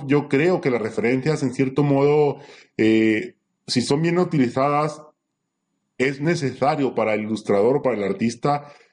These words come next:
eh, tomarlas en, en algún momento de su carrera. Ya después él decidirá si los, si las usa o las sigue usando o no,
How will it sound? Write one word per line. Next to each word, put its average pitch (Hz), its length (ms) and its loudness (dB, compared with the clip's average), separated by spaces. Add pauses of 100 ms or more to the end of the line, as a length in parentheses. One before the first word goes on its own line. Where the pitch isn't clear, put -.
eh, 104 480 0
tomarlas 123 520 0
en, 113 160 -6
en 110 140 -2
algún 113 260 2
momento 139 300 0
de 143 40 2
su 131 140 -6
carrera. 113 340 2
Ya 123 100 0
después 127 240 -2
él 135 100 4
decidirá 113 440 2
si 131 100 -2
los, 120 340 -2
si 98 120 -4
las - 480 -2 (300)
usa 151 380 2
o 113 80 -2
las 107 120 -4
sigue 127 160 -2
usando 139 320 -2
o 110 80 -2
no, 120 320 0